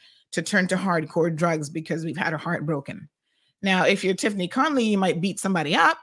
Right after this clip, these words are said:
if you have your heart broken, but, you know, still, she's not turning to crack and, and cocaine, that sort of stuff. So Miss Anne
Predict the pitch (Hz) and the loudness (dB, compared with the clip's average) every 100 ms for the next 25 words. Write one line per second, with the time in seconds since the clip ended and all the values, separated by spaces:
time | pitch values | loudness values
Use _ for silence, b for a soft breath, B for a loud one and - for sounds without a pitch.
0 | _ _ _ _ - 180 175 170 170 160 | _ _ _ _ -6 -4 -2 0 0 0
1 | 165 147 160 151 165 180 170 - 185 127 | -2 -2 -2 -4 -4 -4 -4 -6 -6 -6
2 | - _ _ - 196 117 139 _ _ _ | -12 _ _ -4 -4 -4 -12 _ _ _
3 | _ - 180 160 127 - 160 151 151 160 | _ -10 -6 -4 -4 -4 -6 -6 -4 -2
4 | 147 156 135 123 147 151 139 143 147 147 | -2 -2 -6 -4 -6 -6 -6 -6 -6 -8
5 | - 92 - - 147 - _ _ _ _ | -8 -8 -8 -8 -10 -20 _ _ _ _
6 | _ B B B - - 226 226 214 220 | _ B B B -8 0 4 6 6 6
7 | 208 214 240 247 | 4 4 6 4